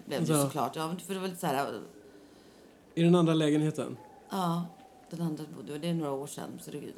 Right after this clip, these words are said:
Speaker 1: klart att du har glömt det. Men
Speaker 2: Scary shit.
Speaker 1: ja, det kändes att det var ungefär som om någon tog dig på benet på natten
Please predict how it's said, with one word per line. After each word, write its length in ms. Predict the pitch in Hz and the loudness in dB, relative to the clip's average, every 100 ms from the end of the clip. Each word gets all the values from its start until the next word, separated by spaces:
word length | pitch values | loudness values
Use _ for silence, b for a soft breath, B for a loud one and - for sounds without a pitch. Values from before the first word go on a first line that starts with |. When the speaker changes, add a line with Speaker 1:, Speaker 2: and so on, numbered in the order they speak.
| - | -8
Speaker 1:
klart 160 | 160 147 | -6 -6
att 80 | |
du 60 | 147 | -6
har 60 | 127 | -4
glömt 300 | 135 123 120 | -4 -4 -4
det. 180 | 139 127 | -6 -6
Men 160 | 135 | -8
Speaker 2:
Scary 720 | 139 - - - - 180 123 - | -8 -10 -12 -8 -2 0 0 -6
shit. 120 | - | -2
Speaker 1:
ja, 280 | 190 175 180 | 0 0 -2
det 60 | |
kändes 320 | 175 - 180 - | -6 -6 -6 -6
att 100 | - | -8
det 60 | 175 | -6
var 140 | 180 | -6
ungefär 260 | 196 180 160 | -4 -4 -4
som 180 | 143 165 | -4 -4
om 80 | 156 | -2
någon 180 | 135 | -4
tog 200 | 135 165 147 | -4 -8 -8
dig 180 | 135 - - | -8 -8 -10
på 100 | 170 | -4
benet 520 | 214 233 214 170 170 | -2 -2 -6 -8 -12
på 60 | - | -10
natten 380 | 165 175 - | -10 -10 -14